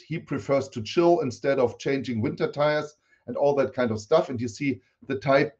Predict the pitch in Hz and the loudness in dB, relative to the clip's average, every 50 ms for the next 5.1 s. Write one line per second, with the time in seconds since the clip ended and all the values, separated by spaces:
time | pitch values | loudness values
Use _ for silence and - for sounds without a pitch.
0 | _ _ _ - 135 123 101 - - 160 180 185 - 180 175 170 165 160 - - | _ _ _ 0 0 0 0 0 0 0 0 0 2 0 0 2 0 -2 -2 0
1 | 160 151 151 151 160 160 139 - - 131 131 - - 131 127 123 120 113 - - | 0 0 2 0 -4 -8 -8 -2 0 0 0 0 2 2 2 2 2 2 4 4
2 | 175 175 - - 160 143 151 151 156 - 131 113 107 117 107 110 127 135 151 160 | 4 4 4 0 2 2 2 0 0 -2 -2 -2 -2 -2 -2 0 2 2 2 4
3 | 160 139 143 151 147 - - - _ _ _ _ _ _ _ _ _ _ _ _ | 4 4 4 2 0 -2 -6 -18 _ _ _ _ _ _ _ _ _ _ _ _
4 | _ _ _ _ _ _ _ _ _ _ _ _ _ _ - 131 135 139 135 - | _ _ _ _ _ _ _ _ _ _ _ _ _ _ 2 4 4 4 4 0
5 | - - | -6 -16